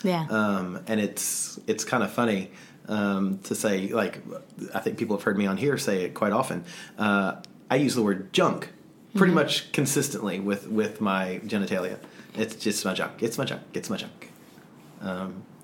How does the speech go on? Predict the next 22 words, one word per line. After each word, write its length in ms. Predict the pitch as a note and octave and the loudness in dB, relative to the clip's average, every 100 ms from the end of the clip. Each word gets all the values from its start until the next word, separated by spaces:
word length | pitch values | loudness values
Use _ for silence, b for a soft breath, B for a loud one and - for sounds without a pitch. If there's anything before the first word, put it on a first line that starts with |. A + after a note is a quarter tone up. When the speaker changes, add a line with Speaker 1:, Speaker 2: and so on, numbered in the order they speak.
| - - | -10 0
Speaker 2:
so 80 | |
Speaker 1:
Yeah. 140 | D#4 D4 | 2 2
Speaker 2:
yeah. 40 | - - - - - - B B B | 0 -14 -20 -20 -20 -20 B B B
Speaker 1:
I 60 | D4 | 4
get 160 | B3 | 6
that. 260 | F3 E3+ E3+ | 6 4 4
And 140 | G#3+ - | 4 4
I 140 | B3 | 4
would 160 | B3+ C4 | 6 4
say 140 | C#4 | 4
for 80 | B3+ | 6
most 220 | A#3 A3+ A3+ | 6 6 4
people, 260 | A#3 G3+ | 2 2
it 60 | - | 0
probably 520 | G3+ G3 G3 F#3+ F3+ | 2 0 4 4 6
is 280 | F#3 F#3+ F#3 | 6 4 2
a 80 | F#3+ | 4
lot 220 | F#3 F#3 | 4 4
about 400 | F3+ F#3 F3 - - F#3+ | 2 2 2 -4 -14 -4
growing 360 | G3 G3 F#3 | 2 4 4
up. 240 | F#3 F3+ F3+ | 4 2 0
And, 260 | - F#3+ | 2 4